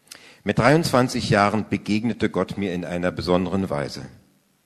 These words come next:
Er sprach mich an, forderte mich auf, mein Leben eindeutig zu entscheiden. So vertraute ich mich Jesus Christus an und folgte ihm nach.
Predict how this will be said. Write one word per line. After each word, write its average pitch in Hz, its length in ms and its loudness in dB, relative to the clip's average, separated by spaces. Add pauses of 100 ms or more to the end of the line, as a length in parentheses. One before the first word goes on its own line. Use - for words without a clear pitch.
(360)
Er - 80 -2
sprach 104 360 0
mich 95 220 -4
an, 104 140 -4
forderte 107 420 2
mich 95 240 -2
auf, 90 360 0 (100)
mein 95 180 0
Leben 87 340 -2
eindeutig 85 500 0
zu - 120 -6
entscheiden. 95 520 -2 (240)
So 95 120 -4
vertraute 107 560 8
ich - 260 -2
mich 95 200 -2
Jesus 92 320 0
Christus - 420 2
an 78 300 0 (420)
und 87 160 -2
folgte - 320 6
ihm 82 140 2
nach. 62 380 -4